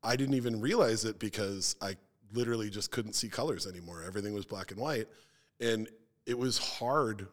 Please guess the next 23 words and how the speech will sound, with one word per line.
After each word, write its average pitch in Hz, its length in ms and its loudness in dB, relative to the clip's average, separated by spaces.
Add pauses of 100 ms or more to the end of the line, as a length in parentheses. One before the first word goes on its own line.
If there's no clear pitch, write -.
for 110 200 0
us 98 140 0
to 110 120 0
sit 117 220 0
down 104 180 -2
and 95 120 -6
have 101 160 -4
that 95 140 -8
conversation 101 680 -4
because 104 380 -4 (560)
she - 220 4
wasn't 139 440 6
saying, 117 460 2 (120)
"I 110 160 0
don't 113 280 0
know 107 200 0
if 98 160 -4
you 87 100 -10
love 110 360 2
me." 92 260 -6 (400)
She - 240 4
was 143 160 4
saying, 107 440 2